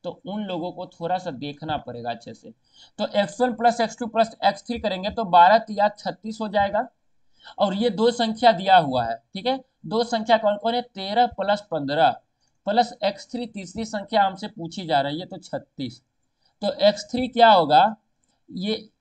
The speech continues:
छत्तीस माइनस अट्ठाईस, इन दोनों को जोड़ोगे तो अट्ठाईस होगा ना सर, और अट्ठाईस इस side जाएगा तो minus में आ जाएगा, ये सब तो पढ़े ही हो। तो आठ आठ सोलह आठ आंसर। देखो problem हो तो बताना,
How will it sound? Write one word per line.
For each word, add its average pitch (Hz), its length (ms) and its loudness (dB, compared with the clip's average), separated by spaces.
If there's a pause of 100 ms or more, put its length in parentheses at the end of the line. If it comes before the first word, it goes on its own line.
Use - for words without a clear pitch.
(240)
छत्तीस 202 480 -4
माइनस 208 440 2
अट्ठाईस, 214 560 2 (840)
इन 214 200 -2
दोनों 208 280 -2
को 220 100 -4
जोड़ोगे 190 520 -4
तो 208 120 -8
अट्ठाईस 196 460 0
होगा 277 180 0
ना 139 120 -4
सर, 160 300 -2 (240)
और 175 100 4
अट्ठाईस 190 440 4
इस 220 180 -8
side 208 220 4
जाएगा 208 240 4
तो 208 120 -2
minus 196 380 0
में 214 80 0
आ 202 60 4
जाएगा, 202 280 0
ये 185 140 -10
सब 214 180 -8
तो 226 80 -10
पढ़े 202 280 -4
ही 220 100 -4
हो। 208 240 -6 (840)
तो 170 60 4
आठ 175 180 4
आठ 196 120 -2
सोलह 180 220 -4
आठ 170 320 2
आंसर। 175 340 -8 (1500)
देखो 175 240 -8
problem 170 640 2
हो 226 260 0
तो 226 160 -8
बताना, 185 500 0